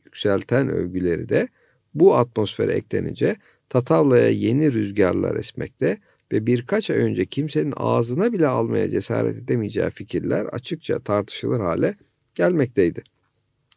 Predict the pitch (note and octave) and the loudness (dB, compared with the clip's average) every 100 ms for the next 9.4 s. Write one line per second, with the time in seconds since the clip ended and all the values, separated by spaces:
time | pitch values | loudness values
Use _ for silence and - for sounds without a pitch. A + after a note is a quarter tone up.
0 | _ - B2+ B2+ A#2 A2+ G#2+ A2 G2+ - | _ -2 0 2 2 2 2 0 -4 -4
1 | G#2+ G#2+ A2+ G2 G2 E2 - - F2+ E2 | -2 0 -2 -4 -4 -4 -6 -4 -2 -4
2 | - _ _ _ _ G#2 G2 F#2+ D#2+ D#2 | -8 _ _ _ _ 0 2 0 -2 -2
3 | A#2+ E3 - G2 - E2+ - E2 - F2+ | 2 2 0 -4 -4 -4 -4 -4 -4 -4
4 | F#2 F2+ E2+ D#2+ E2 D#2+ A#1+ E2+ D#2+ D2 | -2 -4 -4 -4 -4 -6 -8 -8 -8 -8
5 | C2+ - - C4 _ _ _ _ D3 D#3 | -10 -6 -4 -4 _ _ _ _ -4 0
6 | D3 C3+ B2+ A#2 D3 D#3 C3 B2 B2+ A#2 | 2 4 2 2 0 0 -4 -2 2 2
7 | B2+ E3 D#3 C3 A2+ G2 - D#3 F#3+ D3 | 4 0 -2 -2 -2 -2 0 0 0 -2
8 | A#2+ A#2+ A#2 G#2 G#2+ G#2 A#2 B2 F2+ A2 | -2 0 -2 -4 -8 -4 -4 -2 -2 -2
9 | A#2+ G2 G#2 F2+ | -2 0 0 0